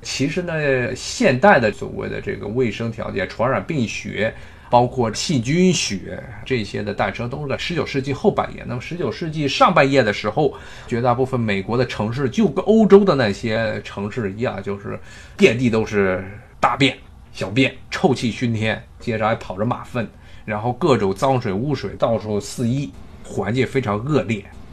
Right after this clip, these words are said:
当时的很多的疾病，别说天花了，天花基本上隔些年就要来爆发一次，还有各种的像黄热病、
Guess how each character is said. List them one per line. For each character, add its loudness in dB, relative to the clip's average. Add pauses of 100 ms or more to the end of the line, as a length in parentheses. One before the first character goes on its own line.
(140)
当 0
时 -4
的 0
很 -4
多 -2
的 0
疾 -6
病， 2
别 4
说 2
天 0
花 10
了， 6
天 -2
花 2
基 -4
本 0
上 -4
隔 -2
些 0
年 2
就 0
要 4
来 0
爆 2
发 -2
一 -8
次， -10 (220)
还 2
有 4
各 2
种 0
的 -4
像 2
黄 6
热 6
病、 6